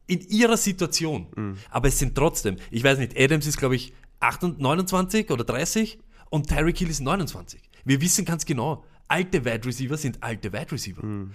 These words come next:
Speaker 1: Und jetzt dieser Szenenwechsel ist Chaos.
Speaker 2: Mhm.
Speaker 1: Sie hätten ja, es wäre ja sowieso ein bisschen so, weißt du, wie ich meine? Wir riechen ja schon alle so die,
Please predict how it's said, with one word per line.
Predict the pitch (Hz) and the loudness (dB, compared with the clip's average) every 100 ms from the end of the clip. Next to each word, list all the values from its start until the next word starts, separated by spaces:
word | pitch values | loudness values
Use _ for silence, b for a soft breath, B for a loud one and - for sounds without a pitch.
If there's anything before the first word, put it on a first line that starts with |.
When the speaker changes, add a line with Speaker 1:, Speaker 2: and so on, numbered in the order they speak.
| B | B
Speaker 1:
Und | 135 127 113 | -6 -6 0
jetzt | 147 240 - - | 2 2 -2 -2
dieser | 196 180 147 B B | 0 2 0 B B
Szenenwechsel | - - 202 320 180 123 - - 170 285 - _ _ _ - | 2 4 6 6 6 2 0 0 0 0 -12 _ _ _ -6
ist | 170 - - | -2 -2 -2
Chaos. | - 151 196 95 92 - | 2 4 4 2 -2 -6
Speaker 2:
Mhm. | 98 98 92 | -4 -4 -2
Speaker 1:
Sie | 95 180 | 2 4
hätten | 180 226 | 4 2
ja, | 208 185 - - - | 0 -2 -10 -18 -8
es | 202 180 | -2 2
wäre | 180 196 | 2 2
ja | |
sowieso | 196 202 - 269 | 2 0 2 4
ein | 339 | 6
bisschen | 202 165 | 6 6
so, | 139 170 139 B | 6 4 4 B
weißt | 131 165 160 | 2 2 4
du, | |
wie | 185 | 0
ich | 165 | 2
meine? | 208 | 0
Wir | 185 160 | 4 4
riechen | 175 240 233 | 6 4 4
ja | 190 | 2
schon | 190 | 2
alle | 143 175 | 2 2
so | 185 190 | 2 2
die, | 190 | 2